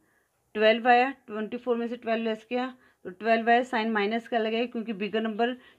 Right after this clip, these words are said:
ट्वेंटी फ़ोर है, माइनस से माइनस कट गया, तो एक्स की वैल्यू क्या आ गई हमारे पास, ट्वेल्व।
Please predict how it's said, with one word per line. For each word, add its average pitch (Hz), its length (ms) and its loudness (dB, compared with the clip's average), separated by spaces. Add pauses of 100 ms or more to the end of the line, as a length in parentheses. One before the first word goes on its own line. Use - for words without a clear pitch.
ट्वेंटी 202 260 0
फ़ोर 233 260 2
है, 254 80 2
माइनस 214 380 0
से 247 60 -4
माइनस 214 380 0
कट 220 140 -2
गया, 247 260 0 (360)
तो 214 60 -4
एक्स 226 300 0
की 262 100 -6
वैल्यू 220 260 -2
क्या 226 160 2
आ 208 40 4
गई 214 100 -4
हमारे 208 200 0
पास, 247 340 -2
ट्वेल्व। 151 300 0